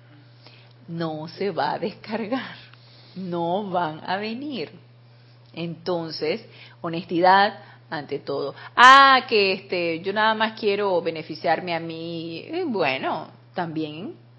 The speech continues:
puede ser, también. Ah, ¿no quieres servir? Bueno, dale, pues no quieres servir. Entonces empieza a invocar a tu presencia yo soy y pide el verdadero deseo de servir,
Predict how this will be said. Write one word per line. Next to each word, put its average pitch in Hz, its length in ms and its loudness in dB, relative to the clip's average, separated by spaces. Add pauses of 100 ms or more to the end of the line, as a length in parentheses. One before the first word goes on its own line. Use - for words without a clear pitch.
puede 165 180 -2
ser, 151 380 -6
también. 151 640 -12 (460)
Ah, 226 60 -2
¿no 277 160 2
quieres 311 240 4
servir? 285 300 0
Bueno, 165 360 -4
dale, 139 320 -2
pues 139 140 -16
no 175 100 -10
quieres 170 240 -8
servir. - 380 -12 (840)
Entonces 170 520 -4
empieza 208 600 2
a 214 60 4
invocar 185 300 2
a 202 40 0
tu 214 100 -6
presencia 180 400 -6
yo 233 100 -2
soy 202 360 2
y 262 120 -6
pide 247 380 2
el 262 120 0
verdadero 214 420 2
deseo 202 320 -2
de 165 120 -6
servir, 147 480 -12